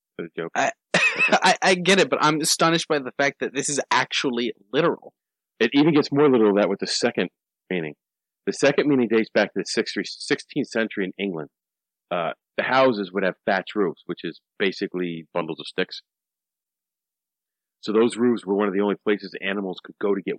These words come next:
Speaker 1: warm. So when the rains got too heavy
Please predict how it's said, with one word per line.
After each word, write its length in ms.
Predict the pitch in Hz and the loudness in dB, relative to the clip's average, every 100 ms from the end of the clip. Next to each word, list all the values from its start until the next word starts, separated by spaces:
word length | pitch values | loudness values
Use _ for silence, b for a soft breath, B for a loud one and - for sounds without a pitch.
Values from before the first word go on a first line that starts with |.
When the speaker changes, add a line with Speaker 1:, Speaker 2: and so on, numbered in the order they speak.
| 87 | -2
Speaker 1:
warm. 340 | 104 104 78 - _ _ - - _ _ _ _ _ _ - | 0 0 -2 -8 _ _ -16 -16 _ _ _ _ _ _ -6
So 140 | 110 | 0
when 140 | 98 98 | 2 2
the 80 | |
rains 340 | 90 113 139 123 | 0 2 2 2
got 240 | 127 117 | 2 0
too 200 | - 110 95 | 0 -4 -2
heavy 420 | 120 131 101 90 | -2 0 0 -4